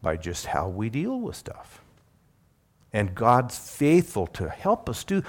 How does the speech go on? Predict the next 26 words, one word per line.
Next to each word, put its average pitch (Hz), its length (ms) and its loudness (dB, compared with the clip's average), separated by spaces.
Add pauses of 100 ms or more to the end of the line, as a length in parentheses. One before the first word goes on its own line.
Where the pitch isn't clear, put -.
(140)
We're 214 320 4
his 180 280 2
billboards. 156 760 0
Every 208 280 4
one 202 240 8
of 98 100 2
us - 300 -6
are - 80 -12
his 95 220 -8
billboards. - 640 -4 (320)
And 104 100 0
I 107 40 0
can 98 160 -6
hallow 117 500 -2
his 98 300 -2
name 98 480 -2 (760)
as 95 240 2
he 113 120 0
directs 101 520 0
me 110 280 -2
and 104 280 -4 (500)
helps - 420 -2
me - 240 -12 (120)
represent 98 640 -2
him. 95 260 -12 (1200)
Well, 135 480 8